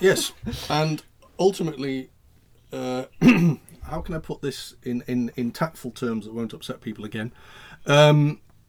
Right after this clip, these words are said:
in many ways, it's political drama done right. And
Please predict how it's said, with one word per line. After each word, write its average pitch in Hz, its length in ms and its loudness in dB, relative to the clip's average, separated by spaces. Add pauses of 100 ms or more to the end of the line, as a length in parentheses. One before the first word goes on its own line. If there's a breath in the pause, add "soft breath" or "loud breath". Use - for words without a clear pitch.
(140)
in 160 140 -4
many 175 220 0
ways, 135 320 -4
it's 151 220 -12
political - 520 -10
drama 131 500 -4 (240)
done 120 340 -2
right. - 460 -4 (120)
And 123 360 -2